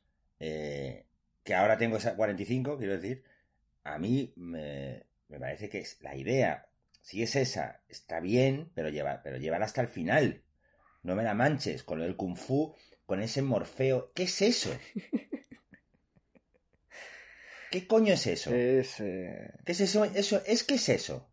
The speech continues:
Speaker 1: A ver, vamos a empezar. Va-, Morfeo, ¿qué es eso? O sea, eh, quiero, eh,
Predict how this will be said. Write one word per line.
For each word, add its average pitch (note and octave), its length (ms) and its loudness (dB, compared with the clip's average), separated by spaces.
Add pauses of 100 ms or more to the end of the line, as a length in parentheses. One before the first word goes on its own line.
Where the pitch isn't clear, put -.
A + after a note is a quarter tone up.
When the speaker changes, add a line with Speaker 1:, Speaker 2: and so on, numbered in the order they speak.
(140)
Speaker 1:
A B2 120 2
ver, C3 360 4
vamos F#3 280 4
a C#3 100 6
empezar. A2 500 0
Va-, B2+ 360 -4 (540)
Morfeo, B2+ 420 4 (520)
¿qué A#3 380 10
es - 400 2
eso? E3 800 4 (540)
O A#2 40 -16
sea, C#3 160 6
eh, B2 140 -2 (500)
quiero, D3+ 200 6 (140)
eh, C3+ 280 0